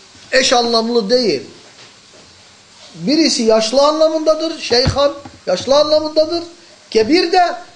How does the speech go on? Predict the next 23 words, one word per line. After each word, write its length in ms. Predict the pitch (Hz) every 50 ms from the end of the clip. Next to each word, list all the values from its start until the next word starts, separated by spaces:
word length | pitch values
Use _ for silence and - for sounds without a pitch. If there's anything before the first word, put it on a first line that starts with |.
| -
büyük 380 | - 165 226 269 330 440 - -
şahsiyet, 680 | - - 254 208 190 - - 208 196 175 160 147 147 151
büyük 340 | 185 240 320 415 - - -
kabul 300 | 269 240 202 220 254 233
edilen 460 | 220 202 196 226 214 208 208 202 185
bir 120 | 202 190
şahsiyet 540 | - - 185 165 151 - 185 202 - - -
anlamındadır. 380 | - 120 123 123 120 117 - 117 - - 123 - - - - - _ _ _ - - - - - _ _ -
Dolayısıyla 540 | 170 190 214 226 233 - - 285 294 262 240
tekrar 520 | - 233 196 - 190 190 196 190 180 170
değildir. 520 | 190 226 269 262 214 165 135 113 120 110 - - - _ _ _ _ _ - - _ -
Büyük 480 | 170 185 262 285 339 359 - - 233 226
bir 120 | 285 285
yaşlı 720 | 277 262 254 247 240 - - 254 269 254 240 - - - - - _ _
babası 480 | - 160 208 208 196 220 208 208 - 247
var 160 | 233 214 196
manası 720 | 196 190 190 196 202 202 208 214 208 190 - 220 185 165
değil. 360 | 196 220 262 247 196 147 - - - - - _ _ _ _ _ _ - - - - -
Buradaki 520 | 165 214 247 214 262 254 254 - 269 233 214
büyüklük 520 | 269 269 277 269 277 254 302 370 381 - - - - - - -
yaş 320 | - 190 240 311 311 - -
büyüklüğü 640 | 202 202 240 233 226 - - 214 214 233 240 226 196
değil. 380 | 254 262 240 180 143 - -